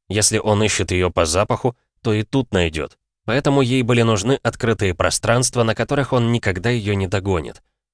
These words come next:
Но Свету пугала та мерзкая когтистая тварь, которой силач кидался. С нею на открытых пространствах нужно быть внимательной.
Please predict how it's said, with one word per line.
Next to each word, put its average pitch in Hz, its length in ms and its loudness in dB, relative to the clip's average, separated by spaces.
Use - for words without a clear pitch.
Но 110 240 0
Свету 123 340 0
пугала 110 540 2
та 87 160 -2
мерзкая 87 440 0
когтистая 85 580 0
тварь, 104 280 0
которой 85 380 0
силач 85 420 -2
кидался. 82 520 0
С - 80 0
нею 120 280 2
на 113 120 4
открытых 110 480 0
пространствах 117 720 0
нужно 98 340 0
быть 87 200 -4
внимательной. 90 720 -2